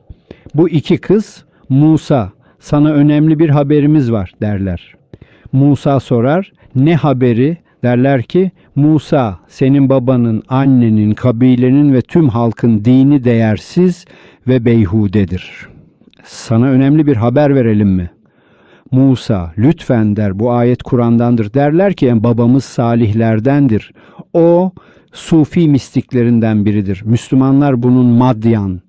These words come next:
yani Medyen şehrindeki Şuayb olduğunu söyler. Tevrat'ta Medyen der. Bu demektir ki Musa otuz dokuz yaşında ilk kez Şuayb adında bir kişiye yönlendirilir.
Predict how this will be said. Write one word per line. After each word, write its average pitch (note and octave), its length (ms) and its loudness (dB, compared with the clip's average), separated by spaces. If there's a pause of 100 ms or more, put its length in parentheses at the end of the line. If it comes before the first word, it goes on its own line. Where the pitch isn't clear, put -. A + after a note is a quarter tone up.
(300)
yani B2 360 2
Medyen B2+ 460 2
şehrindeki A#2+ 680 0
Şuayb C3 540 -2
olduğunu A#2 480 0
söyler. A2+ 420 -2
Tevrat'ta B2+ 720 0
Medyen A2 680 0
der. F#2 200 -6 (600)
Bu C#3 200 2
demektir D3 460 0
ki G3 160 -2
Musa D3 540 2
otuz B2+ 440 0
dokuz C3 360 0
yaşında B2+ 640 0 (360)
ilk F#3 320 0
kez C#3 200 0
Şuayb D3 580 -2
adında A#2 600 0
bir C#3 220 2
kişiye C3+ 560 0
yönlendirilir. A2+ 1120 0